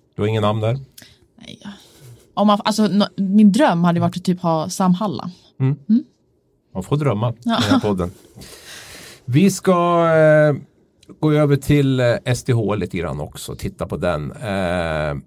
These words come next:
Speaker 1: antalet utländska spelare är ju en, en sak man pratar väldigt mycket om. Jag räknar till hundraen utländska spelare enligt Elite Prospect på vägen ner hit nu. Hundrafemtiotre svenskor. Eh, det innebär ju ett snitt på tio utländska spelare per lag då. Ehm,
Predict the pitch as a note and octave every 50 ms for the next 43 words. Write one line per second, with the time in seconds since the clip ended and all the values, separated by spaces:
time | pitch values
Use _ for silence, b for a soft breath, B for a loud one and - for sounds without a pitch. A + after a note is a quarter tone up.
0 | - - - B2 A#2+ G#2+ B2 A#2 A2+ G#2+ - G#2 F#2+ G#2+ A2 G#2+ G#2 - G#2 F#2+
1 | - G#2 F#2 F2 F2+ F2+ D2 - G2 G#2 G#2+ G#2+ G2 F2+ F2 E2 D2+ B1 - D2+
2 | F#2 - - E2+ D#2 - - E2 D#2+ D#2 - - G2 E2 D#2 - - F2+ D#2 E2+
3 | D#2 C2 - - E2+ E2 - _ - E2 D#2+ D#2+ E2 D#2 D2+ F2+ F2 E2+ - -
4 | E2+ - F#2+ F#2+ G2 G2 F#2+ G2+ - - B2+ B2 A#2 A2+ A2 G#2 - G2+ G2 F#2
5 | - F#2+ F#2 F#2+ - G#2 - - F#2 F2+ F#2 F#2 F#2 G#2 B2 - G2+ G2 F#2 F2+
6 | - F#2 F#2 F2 - _ - F#2+ F#2 - - F#2+ G2 - F#2+ F#2+ F2+ F2 F2+ F#2
7 | F2 F2+ F#2+ G#2 A2 A#2+ - - G2 G#2 A#2+ B2+ A#2+ A2 G2+ F#2+ F#2+ G2 G2 F#2
8 | F2+ - F2+ F#2+ F#2 F#2+ F2+ - - F2 E2 E2 - - G#2+ A#2+ C#3+ - - _
9 | _ _ - F2+ E2 C2+ C2+ - - G2 F#2+ F#2 - F#2 F2+ - - - G2 F#2
10 | - _ - - - - _ _ - G2 F#2 F#2 E2+ F#2 G2 - - - - E2
11 | D#2+ E2 F#2+ - - - - D#2+ - - - D#2+ C2 A#1+ - - - E2 E2 F2
12 | G2 F#2+ F2+ C#2+ C2 B1 - - _ B B B B B B B B B - A#2
13 | F2+ F2 F2 F2 E2+ E2+ - C#2+ D#2 D#2 C2 C#2 C2+ B1+ A#1+